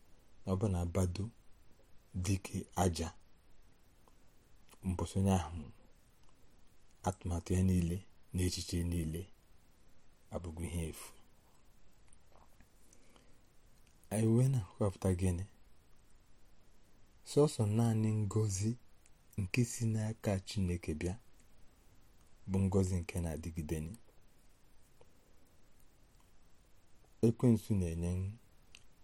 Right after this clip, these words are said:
ihe, ihe efu. O nye gị, o were aka ndị nye gị ofu, o were aka ekpe nara gị abụọ ma ịtọ.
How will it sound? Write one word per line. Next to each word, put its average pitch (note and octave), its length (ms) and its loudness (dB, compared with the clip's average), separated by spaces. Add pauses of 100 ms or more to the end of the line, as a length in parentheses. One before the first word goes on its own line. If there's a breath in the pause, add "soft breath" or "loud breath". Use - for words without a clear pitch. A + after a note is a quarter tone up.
(540)
ihe, F#2 300 2 (920)
ihe G2 300 4
efu. - 260 -6 (1040)
O G#2+ 140 2
nye G#2 220 6
gị, G2 160 2 (140)
o G2+ 200 0
were F#2 200 4 (120)
aka F#2 240 -2
ndị F2+ 180 2
nye E2+ 140 2
gị E2+ 180 -4 (1300)
ofu, D#2+ 260 -2 (520)
o - 120 -8
were E2 260 2
aka F2+ 240 0
ekpe - 220 0
nara E2 280 -2
gị D#2+ 100 -2
abụọ D2+ 400 -4
ma D2 200 -8
ịtọ. D#2 240 -8